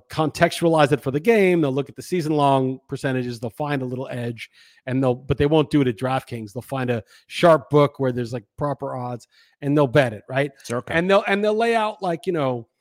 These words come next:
Speaker 1: a hundred grand or more, you know, half a million. I don't know how much they're spending now, but they'll lay out a lot and do a lot of investments in this game and in all the places where they find, like,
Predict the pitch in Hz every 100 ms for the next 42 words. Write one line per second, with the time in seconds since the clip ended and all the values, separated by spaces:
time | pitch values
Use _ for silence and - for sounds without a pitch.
0 | _ _ _ _ _ _ - - 170 160
1 | 131 139 139 135 123 120 139 131 107 -
2 | 131 98 _ - 160 143 135 127 123 123
3 | 147 120 113 107 117 104 - 123 113 131
4 | 107 _ _ _ - 147 160 165 180 151
5 | 131 143 165 151 143 139 113 139 127 131
6 | 147 147 131 120 143 131 120 - 120 113
7 | - 170 135 120 123 - 143 151 151 147
8 | 131 127 _ - 147 131 117 127 123 -
9 | 135 127 123 117